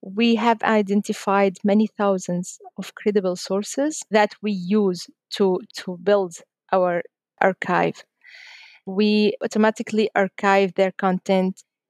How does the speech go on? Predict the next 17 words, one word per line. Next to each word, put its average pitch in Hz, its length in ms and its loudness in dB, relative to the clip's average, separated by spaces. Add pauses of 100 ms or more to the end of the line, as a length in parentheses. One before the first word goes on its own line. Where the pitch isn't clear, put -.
(240)
in 196 140 2
daily 196 280 2
basis. 160 540 -6 (160)
So - 220 -2
we 202 320 -2
have 214 360 0
reserved 208 420 0 (500)
everything 247 580 0
they 190 160 -2
have 180 300 -4 (400)
published - 480 -10 (640)
on 202 100 0
social 190 420 -6
media. 180 400 -6 (300)
And 208 200 2
that 233 220 2 (120)
means 226 520 2